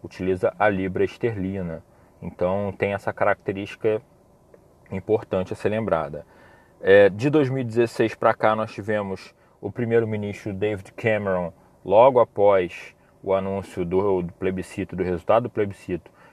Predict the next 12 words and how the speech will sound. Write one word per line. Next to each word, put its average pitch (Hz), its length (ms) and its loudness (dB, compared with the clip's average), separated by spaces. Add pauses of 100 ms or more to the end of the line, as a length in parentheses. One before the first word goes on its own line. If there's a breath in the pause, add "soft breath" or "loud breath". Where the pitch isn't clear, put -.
(160 soft breath)
pedindo 120 500 -2
a 120 40 6
renúncia, 110 680 -4 (520 soft breath)
é, 95 840 4
e, 143 480 2
a, 104 360 2
a, 92 140 0
no 107 140 -4
caso, 107 600 2 (140)
Theresa 113 400 -2
May, 113 400 -4 (180)
que 107 600 -2